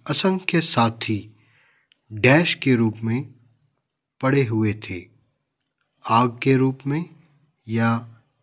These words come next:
बर्फ के रूप में? तो क्या उत्तर है इसका विद्यार्थियों?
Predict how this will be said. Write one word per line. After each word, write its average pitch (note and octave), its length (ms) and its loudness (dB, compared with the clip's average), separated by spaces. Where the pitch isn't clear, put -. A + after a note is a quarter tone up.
बर्फ A2 540 0
के A#2+ 140 -2
रूप G2+ 300 -6
में? F2+ 180 -16
तो G#2+ 100 -14
क्या B2 200 -2
उत्तर A#2+ 260 -2
है B2+ 80 0
इसका C3 260 -4
विद्यार्थियों? C3 680 -2